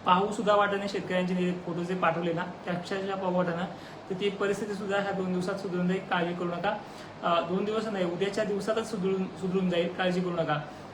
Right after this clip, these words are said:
अ, सांगली, सोलापूरची परिस्थिती थोडी किचकट काही मोजक्या भागांची आहे, ती देखील सुधारते आहे,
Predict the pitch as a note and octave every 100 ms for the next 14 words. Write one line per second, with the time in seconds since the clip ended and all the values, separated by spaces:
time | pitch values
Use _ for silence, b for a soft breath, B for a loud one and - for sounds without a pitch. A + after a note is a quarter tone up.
0 | - E3+ E3+ E3 F#3 G3 A#3 A3+ G#3+ G#3+
1 | G3+ A3 A3 G3+ G3 F3+ F#3 - G3+ F#3+
2 | G3+ A3 G#3+ G#3 G3+ G3+ F#3 G#3 G3 F#3
3 | F3+ F#3 F3+ F#3+ - F#3 F3+ G3+ F#3+ F#3
4 | F3 F3+ F3 E3+